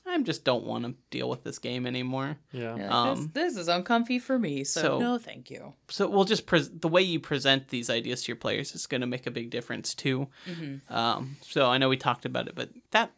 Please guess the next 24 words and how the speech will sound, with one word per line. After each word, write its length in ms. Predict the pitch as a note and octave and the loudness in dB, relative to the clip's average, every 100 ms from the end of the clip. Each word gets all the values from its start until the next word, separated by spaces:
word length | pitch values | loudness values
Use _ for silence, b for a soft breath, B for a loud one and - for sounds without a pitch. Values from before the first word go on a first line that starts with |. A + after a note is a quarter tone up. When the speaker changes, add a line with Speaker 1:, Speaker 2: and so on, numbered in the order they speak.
| - | -10
Speaker 1:
if 160 | E3 - | -4 2
that's 220 | E3 E3+ | 2 2
something 300 | F3 F3+ F3 | -2 0 0
that's 180 | E3+ - | -2 0
big 260 | C#3+ D3 | 2 2
in 100 | D#3 | 2
your 100 | E3 | 0
story, 460 | D#3+ F#3+ F3+ E3 D#3+ _ - | 0 2 4 2 -2 _ -6
bring 260 | B2+ B2+ C3+ | -4 0 2
it 100 | C#3+ | 2
up 200 | C#3 C#3 | 2 -2
in 80 | |
session 400 | - D3 - E3 | 0 0 2 0
one. 340 | E3 D#3+ C3 C#3 _ | 0 0 -2 -6 _
It 180 | - C#3 | -4 -2
won't 240 | C3+ C#3 C3 | 2 0 2
ruin 260 | D3 C#3 | 2 4
any 160 | C#3 C#3 | 2 0
surprises 560 | - C#3 D#3 C#3 C3+ B2+ | -2 0 2 2 0 -6
you 140 | C3 | -6
have, 320 | C3+ B2 B2 - | -6 -6 -10 -10
I'm 280 | B2 C3 C3 | -10 -10 -12
sure. 300 | - - - - | -14 -12 -12 -10
Speaker 3:
Well. 300 | D#3+ D#3 | -8 -10